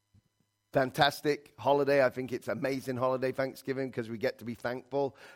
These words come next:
for all that, that God is doing in our lives. But then the next day is a chaotic Friday. And actually, I don't think it's as chaotic as it used to be.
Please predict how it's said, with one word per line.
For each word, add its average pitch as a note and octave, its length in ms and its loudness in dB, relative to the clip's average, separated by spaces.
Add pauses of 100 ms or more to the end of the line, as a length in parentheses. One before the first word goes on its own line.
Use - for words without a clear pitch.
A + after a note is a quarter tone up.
(100)
for B2+ 140 2
all C3 320 2
that, B2+ 220 2 (200)
that C3 220 2
God B2+ 200 6
is A#2+ 140 -4
doing C3 220 -2
in B2+ 120 -2
our A#2+ 120 2
lives. C3 340 4
But C#3 140 -2
then C3+ 280 2 (200)
the C3+ 80 0
next D#3 360 2
day E3 460 12 (1080)
is A2+ 200 -2
a G#2+ 160 -4 (460)
chaotic D#3+ 680 6
Friday. C#3 520 6 (1600)
And D3 400 8
actually, G#3+ 420 8
I G#3 80 12
don't C#4+ 160 12
think G3+ 180 -2
it's F3 160 6
as D#3+ 140 -2
chaotic F3+ 540 10
as C3 80 2
it C#3 80 -8
used D#3+ 260 0
to C#3 60 -2
be. G#2+ 280 -2